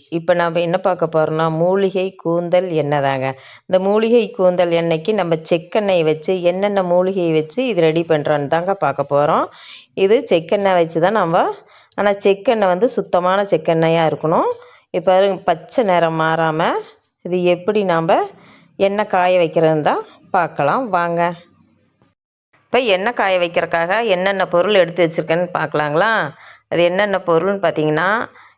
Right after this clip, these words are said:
சின்ன வெங்காயம் கொஞ்சம் எடுத்து வச்சிருக்கேன், கரிசலாங்கண்ணி, அதாவது வெள்ளை கரிசலாங்கண்ணி, இது நான், எனக்கு வந்து வயக்காட்டுல கிடைச்சது.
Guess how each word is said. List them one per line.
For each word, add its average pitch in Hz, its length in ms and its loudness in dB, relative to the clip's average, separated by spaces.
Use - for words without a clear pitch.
சின்ன 208 300 0
வெங்காயம் 160 560 -2
கொஞ்சம் 156 240 2
எடுத்து 156 200 0
வச்சிருக்கேன், 165 520 -2
கரிசலாங்கண்ணி, 185 800 0
அதாவது 185 380 0
வெள்ளை 196 320 0
கரிசலாங்கண்ணி, 165 720 -2
இது 220 180 2
நான், 202 220 2
எனக்கு 196 260 -2
வந்து 180 260 4
வயக்காட்டுல 180 640 0
கிடைச்சது. 160 500 0